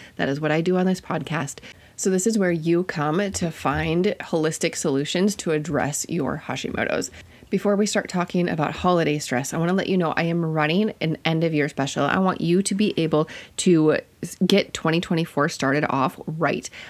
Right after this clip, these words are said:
I am running a huge discount on the Holistic Hashimoto's course.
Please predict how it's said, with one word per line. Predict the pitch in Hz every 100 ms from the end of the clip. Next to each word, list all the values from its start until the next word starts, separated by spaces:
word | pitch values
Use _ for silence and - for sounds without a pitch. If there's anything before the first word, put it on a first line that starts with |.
| -
I | -
am | 143 202 190
running | 156 151
a | - 151
huge | 160 - - - 247 240 220 156 123 - -
discount | 160 156 - - - - - -
on | 165 160 151 - - -
the | 156
Holistic | 160 147 143 139
Hashimoto's | 139 - 143 135 139 -
course. | - -